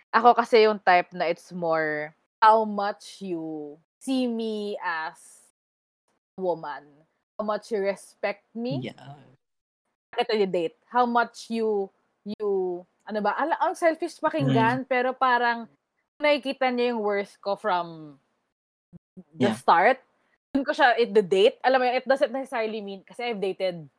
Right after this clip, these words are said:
Speaker 1: kasi ako yung type ng, oh my God, parang ang hopeless romantic nung linya. Pero, I date people, kasi hindi ko muna tinitingnan yung financial ability niya,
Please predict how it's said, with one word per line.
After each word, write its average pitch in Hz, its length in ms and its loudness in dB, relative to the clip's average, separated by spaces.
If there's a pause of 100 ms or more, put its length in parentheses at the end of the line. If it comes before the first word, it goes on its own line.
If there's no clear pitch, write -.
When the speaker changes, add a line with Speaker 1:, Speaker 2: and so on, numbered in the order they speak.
(1160)
Speaker 1:
kasi 226 80 -6
ako 208 240 -6
yung 208 160 -8
type 180 160 -8
ng, 180 160 -16
oh 190 80 -14
my 202 160 -12
God, 175 240 -12
parang 196 160 -8
ang 226 160 -10
hopeless 196 320 -12
romantic 170 320 -12
nung 175 160 -14
linya. 143 320 -14 (400)
Pero, 240 320 -2 (720)
I 208 160 -8
date 226 320 4 (160)
people, 160 800 -8 (1120)
kasi 165 480 -10
hindi 190 240 -10
ko 196 160 -8
muna 185 320 -8
tinitingnan 170 640 -10
yung 160 80 -12
financial 156 640 -10
ability 147 560 -8
niya, 160 240 -10